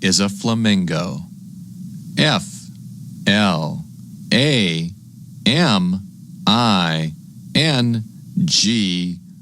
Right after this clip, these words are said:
O. Flamingo. Look at that long neck.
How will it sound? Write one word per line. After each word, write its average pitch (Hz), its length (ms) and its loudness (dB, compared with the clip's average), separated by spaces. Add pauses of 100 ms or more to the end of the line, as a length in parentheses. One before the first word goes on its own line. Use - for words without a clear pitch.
(200)
O. 92 480 2 (460)
Flamingo. 98 920 2 (800)
Look 175 320 4
at 107 180 0
that 87 240 2 (320)
long 151 1400 2
neck. 127 520 2